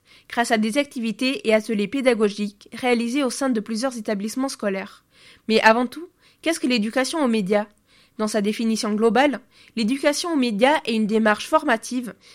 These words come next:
qui vise à apprendre aux citoyens à être un spectateur actif, explorateur autonome et un acteur de la communication médiatique. Il ne s'agit pas de subir les news, il faut aussi apprendre à les explorer, distinguer les vraies news des fake news,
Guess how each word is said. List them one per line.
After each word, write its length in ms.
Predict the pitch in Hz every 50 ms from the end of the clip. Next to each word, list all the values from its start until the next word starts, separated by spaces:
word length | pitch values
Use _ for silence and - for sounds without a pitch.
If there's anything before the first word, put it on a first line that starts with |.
| - _ -
qui 120 | - 247
vise 220 | 240 269 294 294 -
à 60 | 233
apprendre 340 | 220 - - 233 233 220 233
aux 40 | 233
citoyens 540 | - - 262 - 262 220 214 202 220 247 262 _ -
à 100 | - 214
être 160 | 214 - -
un 40 | 220
spectateur 640 | 214 - 254 - - 233 214 - - 196 196 - - -
actif, 560 | 262 269 - - - - 220 226 - - _ _ _ - - _ -
explorateur 720 | - 240 - - - 240 220 233 220 214 220 202 202 - -
autonome 540 | 269 320 311 330 247 220 214 233 254 269 - - - - _ _ -
et 80 | 226
un 60 | 226
acteur 320 | 233 240 240 - 311 302 277
de 80 | 247
la 140 | 214 208 208
communication 600 | 208 - 277 269 269 254 247 247 254 247 - 311 294
médiatique. 680 | 277 240 196 214 214 214 - 208 196 - - - _ _ _ _ _ _ - - - _ -
Il 60 | 233
ne 60 | 233
s'agit 340 | 226 - 254 240 226 233 214
pas 160 | - 294 294
de 100 | 240 233
subir 380 | 220 - - 190 190 208 208 226
les 100 | 208 202
news, 200 | 220 233 262 277 - - - _ _ _ _ _ -
il 80 | 220
faut 120 | 214 233 233
aussi 180 | 233 - 302
apprendre 320 | 277 277 - 302 294 269 226
à 80 | 214
les 240 | 208 208 208 208 233
explorer, 580 | 277 - - - 254 226 220 220 196 214 254 - _ - - _ _ -
distinguer 600 | 254 294 285 - 262 220 233 202 202 208 240 - _ _ _ _ _ _ _ _ _ _ _ _ _ _ _ _ _ -
les 200 | - 208 220 226
vraies 200 | 202 208 254 254
news 200 | 247 240 247 254 247 - - - -
des 160 | 208 202 220
fake 220 | - 202 190 -
news, 160 | 226 247 320